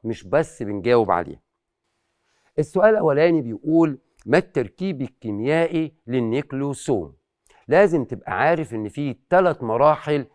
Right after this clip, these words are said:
في تكثيف جزيء ال دي إن إيه. بعد ما بيكون دي إن إيه وهو عبارة عن جزيء مزدوج طويل جدًا لدرجة قيس طوله إلى اتنين متر، أصبح واحد على مائة ألف، يمكن واحد على مليون كمان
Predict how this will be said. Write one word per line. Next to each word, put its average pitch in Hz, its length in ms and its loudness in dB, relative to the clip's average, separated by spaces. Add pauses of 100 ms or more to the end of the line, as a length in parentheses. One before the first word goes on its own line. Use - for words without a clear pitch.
في 123 140 -8
تكثيف 139 460 -4
جزيء 123 440 -6
ال 110 120 -10
دي 143 220 -6
إن 135 160 -2
إيه. 131 320 -4 (320)
بعد 156 440 0
ما 113 100 -6
بيكون 127 420 -4
دي 139 220 -4
إن 123 160 -4
إيه 131 400 -2 (180)
وهو 117 340 0
عبارة 147 460 4
عن 120 380 -2
جزيء 123 400 -6
مزدوج 117 720 0 (240)
طويل 127 460 -2
جدًا 110 480 -4 (280)
لدرجة 127 440 0 (160)
قيس 160 460 -8
طوله 143 460 0
إلى 123 120 -2
اتنين 131 520 -4
متر، 151 420 -2 (360)
أصبح 156 800 2 (1300)
واحد 147 440 0
على 135 260 4
مائة 151 340 0
ألف، 147 180 -2
يمكن 107 240 -8
واحد 107 280 -4
على 123 200 2
مليون 127 360 -2
كمان 143 400 -2